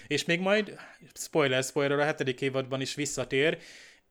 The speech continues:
és akkor már azért jól össze tudod rakni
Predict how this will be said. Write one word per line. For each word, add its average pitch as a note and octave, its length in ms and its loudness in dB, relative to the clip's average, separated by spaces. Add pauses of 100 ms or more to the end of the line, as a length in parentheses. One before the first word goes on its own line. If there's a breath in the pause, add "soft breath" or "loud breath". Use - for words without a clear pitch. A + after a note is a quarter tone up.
(160)
és - 180 -2
akkor G3+ 380 2
már D3+ 220 8
azért C#3 320 2
jól D#3+ 180 6
össze C#3+ 240 0
tudod C3+ 260 2
rakni C3 520 0